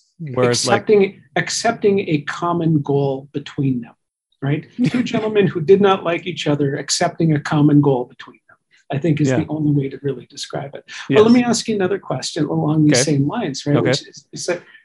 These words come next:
Speaker 2: I was thinking about this after watching the game, and I was having a hard time remembering the last time I felt happy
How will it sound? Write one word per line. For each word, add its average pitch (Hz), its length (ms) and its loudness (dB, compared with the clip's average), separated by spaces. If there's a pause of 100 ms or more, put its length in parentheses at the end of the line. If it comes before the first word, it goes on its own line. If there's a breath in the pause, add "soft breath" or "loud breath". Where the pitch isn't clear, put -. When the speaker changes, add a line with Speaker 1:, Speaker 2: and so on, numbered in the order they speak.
(280 soft breath)
Speaker 2:
I - 20 0
was 175 160 0
thinking 254 220 2
about 214 320 0
this 143 440 0 (180)
after 143 580 -2 (200)
watching 151 460 2
the 135 80 4
game, 135 440 0
and 139 260 0 (1300)
I - 80 0
was 214 140 4
having 226 320 2
a - 20 4
hard 175 320 0
time 170 400 0
remembering 160 640 2
the 131 80 -4
last 139 480 -10
time 139 480 -2 (420 loud breath)
I 139 520 0 (500)
felt 156 380 0
happy - 760 -2